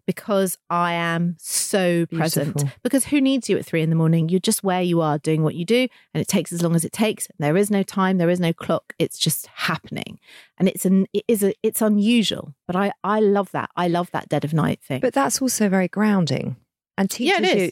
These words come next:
Speaker 2: teaches you a lot. Well, it would, it shows me a lot. And that's what came up for me in all of this.
Speaker 1: Mm.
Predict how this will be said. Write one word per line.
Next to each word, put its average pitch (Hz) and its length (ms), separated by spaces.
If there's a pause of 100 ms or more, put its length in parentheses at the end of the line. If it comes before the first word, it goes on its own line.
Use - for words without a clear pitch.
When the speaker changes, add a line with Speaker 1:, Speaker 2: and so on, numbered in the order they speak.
(120)
Speaker 2:
teaches 214 400
you 175 140
a - 20
lot. 175 320
Well, 208 140
it - 100
would, 185 140 (120)
it - 140
shows 220 340
me 190 200
a 151 40
lot. 143 460
And 190 160
that's - 220
what - 100
came 175 240
up - 180
for 165 100
me 160 120
in 156 120
all 165 200
of 147 120
this. - 360
Speaker 1:
Mm. 180 260